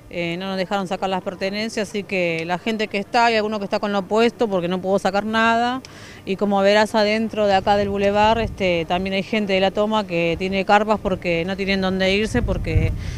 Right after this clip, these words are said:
sinceramente la casa de ellos era el lugarcito que tenían acá adentro.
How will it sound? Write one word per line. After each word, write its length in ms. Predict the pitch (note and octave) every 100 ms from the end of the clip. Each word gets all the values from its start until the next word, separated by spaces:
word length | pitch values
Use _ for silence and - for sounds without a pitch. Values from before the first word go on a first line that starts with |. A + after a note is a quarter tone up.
| -
sinceramente 840 | - G3+ F#3 A3 G#3+ G#3+ A3+ A#3+
la 140 | G#3
casa 260 | F#3 G#3 G#3+
de 160 | G3 G#3
ellos 140 | G#3+
era 220 | A#3+ G3+
el 100 | F3
lugarcito 440 | F3+ F#3 F3 G#3 G3
que 120 | F#3
tenían 280 | F#3 F#3+ F3+
acá 180 | F#3
adentro. 440 | F#3+ G3 F3+ E3+